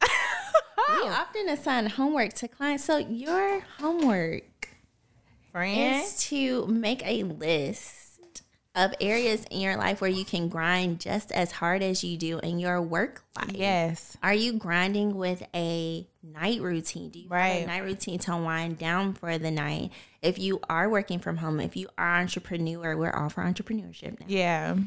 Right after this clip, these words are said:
Speaker 1: If you are entrepreneur, what is your shutdown time?
Speaker 2: Yes.
Speaker 1: What, what amount of time are you leaving to take care of yourself at night?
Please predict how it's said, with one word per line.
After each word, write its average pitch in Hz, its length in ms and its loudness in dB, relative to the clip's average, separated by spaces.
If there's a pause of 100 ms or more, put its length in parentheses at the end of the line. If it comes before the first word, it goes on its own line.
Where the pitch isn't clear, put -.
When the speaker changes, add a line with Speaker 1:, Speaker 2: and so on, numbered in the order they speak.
Speaker 1:
If 185 160 0
you 208 160 -4
are 208 240 2
entrepreneur, 170 880 0 (220)
what 190 180 0
is 208 140 4
your 170 140 -2
shutdown 156 640 -4
time? - 500 -8
Speaker 2:
Yes. 175 520 0 (160)
Speaker 1:
What, 185 400 0 (1000)
what 185 260 -4
amount 185 300 4
of 165 80 -2
time 175 220 -2
are 156 100 0
you 160 220 -4
leaving 165 240 -14
to - 120 -18
take 156 240 -8
care 156 200 0
of 151 80 0
yourself 156 460 -2 (120)
at - 180 0
night? - 380 -6